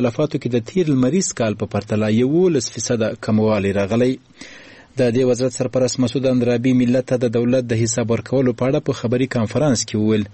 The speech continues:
د سیمه ییزو پولیسو په تلفاتو کې هم د تیر کال په پرتله شپږویشت فیصده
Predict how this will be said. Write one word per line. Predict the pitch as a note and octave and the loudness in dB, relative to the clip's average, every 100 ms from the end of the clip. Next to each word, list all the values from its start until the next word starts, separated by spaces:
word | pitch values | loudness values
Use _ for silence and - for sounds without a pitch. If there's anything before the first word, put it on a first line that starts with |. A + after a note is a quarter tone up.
| - - - A3 | -16 -20 -4 0
د | G3 | 2
سیمه | F#3+ F#3+ | 2 2
ییزو | F3 D#3+ | 2 0
پولیسو | D#3+ D#3 D#3 D3 | 0 0 -2 -4
په | C#3 | 0
تلفاتو | B2 A#2 C#3 C3+ | 0 0 -2 -2
کې | A#2+ C#3 | -2 0
هم | F3 B2+ | 0 0
د | A2+ | 0
تیر | E3+ B2 A#2 | 0 0 -2
کال | G#2+ G2+ | -4 -4
په | - | -6
پرتله | G2+ G#2+ G#2+ G#2 | -4 -2 -2 -2
شپږویشت | - - E3+ C3+ G#2+ - | -4 -2 -2 0 -4 -4
فیصده | - - G#2+ G2+ | -6 -4 -2 -2